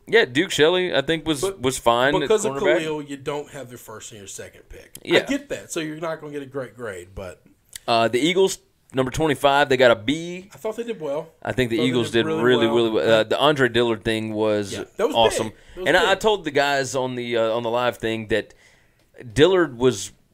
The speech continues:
Speaker 1: one of the guys that you, you notice.
Speaker 2: Yes.
Speaker 1: Like, it, you know when you're watching a game and you can just see the difference? Like, it's like going to a high school game and you can tell which ones are D one prospects and which
Speaker 2: That's
Speaker 1: ones
Speaker 2: right.
Speaker 1: aren't.
Speaker 2: Who's, who's gonna go play
Speaker 1: Like,
Speaker 2: big boy ball?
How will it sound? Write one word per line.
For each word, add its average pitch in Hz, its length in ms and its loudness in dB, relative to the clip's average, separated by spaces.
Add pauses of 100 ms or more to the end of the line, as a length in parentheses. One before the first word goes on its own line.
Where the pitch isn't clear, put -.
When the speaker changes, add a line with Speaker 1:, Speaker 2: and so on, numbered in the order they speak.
(160)
Speaker 1:
one 139 200 -2
of 151 80 -4
the 147 80 -2
guys 120 680 2
that 113 400 2 (260)
you, 143 300 -10 (400)
you 131 180 -12
notice. 110 800 -6
Speaker 2:
Yes. - 300 -18 (200)
Speaker 1:
Like, 127 240 2
it, 101 200 -12 (600)
you 185 120 2
know 254 80 8
when 226 140 0
you're 165 140 0
watching 165 560 -2
a 147 40 -10
game 135 340 0
and 127 100 -2
you 151 80 -4
can 127 160 -8
just 120 240 -2
see 139 360 -6
the 123 120 -4
difference? 123 400 -2
Like, 123 200 -2 (280)
it's - 140 -10
like 285 120 -6
going 240 200 -2
to 139 100 0
a 113 40 2
high 143 200 0
school 127 200 -6
game 117 280 0
and 113 80 -6
you 143 80 -2
can 131 80 -10
tell 147 180 4
which 135 220 0
ones 143 180 -2
are 113 60 -8
D 127 120 -4
one 127 200 0
prospects 123 480 -2
and 120 80 -4
which 123 60 2
Speaker 2:
That's 175 120 2
Speaker 1:
ones - 100 -2
Speaker 2:
right. 143 60 4
Speaker 1:
aren't. 160 200 2
Speaker 2:
Who's, - 120 -12
who's 180 140 -6
gonna 170 160 -6
go 165 80 -4
play 160 140 0
Speaker 1:
Like, 123 100 2
Speaker 2:
big 139 120 -10
boy 131 160 -10
ball? 101 300 -14